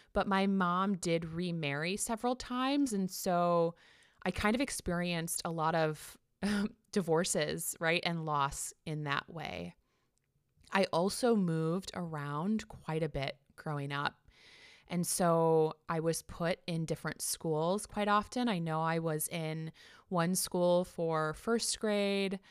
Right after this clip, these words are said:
for half the year, I think, and then another school in a different state for the other half of the year. I went to,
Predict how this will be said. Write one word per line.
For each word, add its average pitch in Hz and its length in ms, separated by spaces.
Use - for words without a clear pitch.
for 175 140
half 165 340
the 240 80
year, 254 220
I 262 80
think, 269 360
and 185 140
then 165 320
another 175 320
school 180 380
in 170 80
a 156 60
different 175 360
state 175 420
for 160 540
the 170 200
other 220 200
half 208 380
of 196 160
the 202 100
year. 190 540
I 170 120
went 156 360
to, 156 760